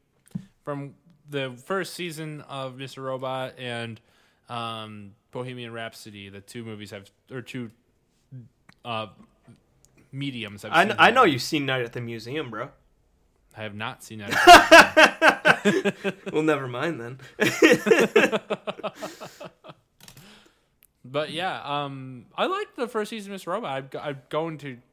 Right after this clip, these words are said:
Speaker 1: to watch, uh, this, uh,
Speaker 2: It's,
Speaker 1: the rest
Speaker 2: it's,
Speaker 1: of it eventually.
Speaker 2: uh, it's a perfect show, man. And, like, I was fucking, like, I
Speaker 1: More
Speaker 2: rewound,
Speaker 1: perfect than
Speaker 2: I
Speaker 1: New Girl?
Speaker 2: Yeah. <laughs>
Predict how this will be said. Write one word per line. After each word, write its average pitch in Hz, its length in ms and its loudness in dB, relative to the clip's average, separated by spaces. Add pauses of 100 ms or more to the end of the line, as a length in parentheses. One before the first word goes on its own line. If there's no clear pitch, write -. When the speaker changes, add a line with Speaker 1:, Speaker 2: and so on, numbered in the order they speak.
(160)
Speaker 1:
to 147 120 -10
watch, 131 340 -2
uh, 120 220 -8
this, 117 280 -16 (260)
uh, - 0 -
Speaker 2:
It's, 160 420 0
Speaker 1:
the 131 180 -14
rest 160 180 -2
Speaker 2:
it's, - 340 -6
Speaker 1:
of - 80 -20
it - 60 -20
eventually. 131 320 -2
Speaker 2:
uh, 156 200 4 (100)
it's - 440 -6
a 151 140 2
perfect 131 460 -8
show, 107 220 -12
man. 110 300 -14
And, 117 140 -10
like, 113 180 -12
I 120 200 -6
was 113 160 -14
fucking, 117 680 -14 (720)
like, 139 160 -8
I 143 100 2
Speaker 1:
More 160 100 2
Speaker 2:
rewound, 147 400 2
Speaker 1:
perfect - 0 -
than 170 200 8
Speaker 2:
I 120 80 -4
Speaker 1:
New 127 60 -6
Girl? 147 360 -4 (1160)
Speaker 2:
Yeah. 135 300 -8 (260)
<laughs> 294 920 4